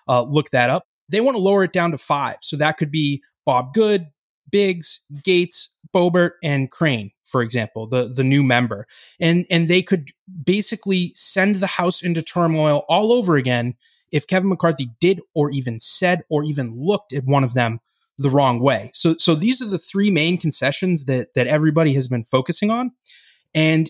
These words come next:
it, it really does appear like if Kevin McCarthy is a speaker, and it's a long way away, and he has relented on all of these, it seems like,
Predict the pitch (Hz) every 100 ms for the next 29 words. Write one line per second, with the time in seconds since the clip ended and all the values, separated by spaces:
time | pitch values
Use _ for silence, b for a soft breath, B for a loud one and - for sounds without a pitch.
0 | - 170 - - 170 151 170 226 220 165
1 | 180 156 - 226 285 139 113 110 - _
2 | _ _ _ - 240 247 - 214 214 214
3 | 180 185 185 170 165 - 220 - 120 117
4 | 135 120 143 220 240 226 190 160 110 110
5 | _ _ _ _ _ _ _ - 147 143
6 | 156 143 - 175 202 220 - 180 185 196
7 | 196 151 143 170 208 135 120 120 113 -
8 | 226 190 110 110 -